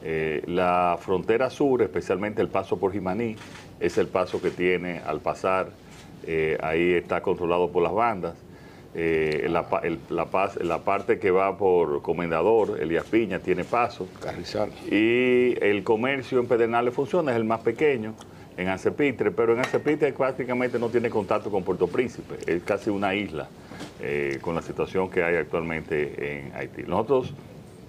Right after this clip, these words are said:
Speaker 1: eh, sabemos, tenemos las informaciones estratégicas del lugar para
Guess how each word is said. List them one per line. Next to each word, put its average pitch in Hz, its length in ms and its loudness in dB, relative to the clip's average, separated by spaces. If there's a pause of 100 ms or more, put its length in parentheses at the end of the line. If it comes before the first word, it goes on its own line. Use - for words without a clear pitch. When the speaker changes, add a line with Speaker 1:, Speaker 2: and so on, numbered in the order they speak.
(680)
Speaker 1:
eh, 87 400 2
sabemos, 123 560 0
tenemos 98 340 2
las 95 120 2
informaciones 90 840 0
estratégicas 90 680 0
del 82 140 -2
lugar 113 340 2 (640)
para 85 440 2